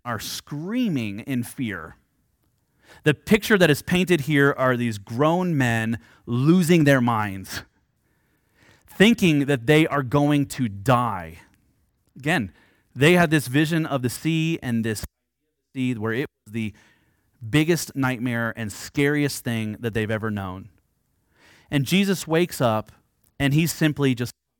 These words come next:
commands the, the winds and the waves to die down, and immediately we're told that it is calm like glass on the water. And the men say to one another, "Who is this that he commands even the winds and the water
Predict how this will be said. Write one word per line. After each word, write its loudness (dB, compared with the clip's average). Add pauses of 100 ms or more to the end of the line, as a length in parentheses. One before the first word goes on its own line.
(300)
commands -16
the, -4
the -6
winds 0
and 0
the -2
waves -2
to -4
die -2
down, -4
and -8
immediately -4 (220)
we're -4
told -6
that -6
it -10
is -14
calm -4 (240)
like -12
glass -6 (1040)
on -2
the -2
water. -8 (1040)
And 0
the 6
men 4
say 4
to 4
one 2
another, 2 (280)
"Who -4
is -2
this -10 (440)
that 2
he 4
commands -2 (160)
even 0
the 0
winds 0
and -4
the 0
water -8